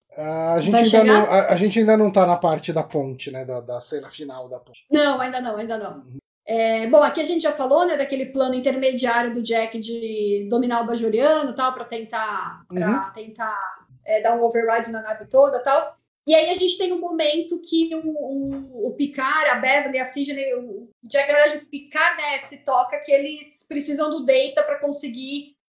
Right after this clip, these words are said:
Speaker 2: é, fazer as, os cálculos computacionais lá, que a Sidney fala, precisa, precisa de alguém com capacidade de fazer setenta trilhões de cálculos por
Speaker 1: Sim.
Speaker 2: segundo pra conseguir, é, reescrever os códigos da Vedic.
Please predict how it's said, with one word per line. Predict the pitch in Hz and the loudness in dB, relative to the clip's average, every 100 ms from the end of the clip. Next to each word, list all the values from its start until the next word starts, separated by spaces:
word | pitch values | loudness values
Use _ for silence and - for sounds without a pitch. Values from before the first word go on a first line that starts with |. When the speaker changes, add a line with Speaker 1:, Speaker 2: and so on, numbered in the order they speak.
| 233 | 0
Speaker 2:
é, | 247 | 2
fazer | 285 254 240 262 | 2 -2 2 2
as, | 294 285 - | 2 0 -8
os | 254 240 233 | -14 -16 -16
cálculos | - 247 277 285 254 - | -6 0 0 0 -4 -4
computacionais | 254 254 254 - 247 233 254 247 | -8 -6 -8 -6 -6 -2 -2 0
lá, | 240 240 | -2 -2
que | 233 | -2
a | 226 | -4
Sidney | 226 254 254 254 | -4 -6 -8 -6
fala, | 247 | -4
precisa, | 233 269 277 | 2 6 6
precisa | 277 - 269 311 | 6 -4 -8 -4
de | 311 | 2
alguém | 294 277 294 294 | 2 2 -4 -6
com | 311 | -4
capacidade | 294 294 285 277 | -2 -2 -2 -2
de | 277 | 0
fazer | 285 277 277 277 | 0 6 4 4
setenta | - - - 277 285 330 285 - _ | -2 -2 2 2 4 0 -2 -6 _
trilhões | 294 285 277 262 285 294 | -6 0 6 6 6 2
de | - | -4
cálculos | - 262 269 269 269 - | -2 0 0 -2 -10 -12
por | 165 | -10
Speaker 1:
Sim. | 233 - | -6 -4
Speaker 2:
segundo | 254 254 262 285 311 320 _ _ _ | -4 -2 2 2 0 -4 _ _ _
pra | 269 285 | -2 4
conseguir, | 285 285 285 240 269 277 285 277 262 254 233 | 4 4 0 0 0 2 2 2 -2 -10 -6
é, | 208 220 220 220 226 214 | -4 -2 2 2 0 0
reescrever | 262 294 - 277 254 269 | 2 2 2 2 4 2
os | 285 | 0
códigos | - 262 269 269 233 254 | -4 -4 -4 -6 -14 -8
da | 254 | -6
Vedic. | 233 233 262 302 - 330 | -2 -2 -4 -8 -12 -14